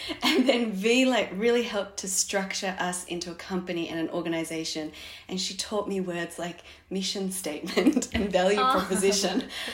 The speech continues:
Speaker 1: I was like, "What is that?" <laughs> But, um, yeah. And so we created a company, and,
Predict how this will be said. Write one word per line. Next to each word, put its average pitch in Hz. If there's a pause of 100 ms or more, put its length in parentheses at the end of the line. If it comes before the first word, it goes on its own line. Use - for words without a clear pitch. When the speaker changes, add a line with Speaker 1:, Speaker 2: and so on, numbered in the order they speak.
(140)
Speaker 1:
I 294
was 302
like, 277
"What 330
is 214
that?" 294
<laughs> - (720)
But, 240
um, 226 (160)
yeah. 294
And 247
so 254
we 233
created 262
a 262
company, 262 (420)
and, 208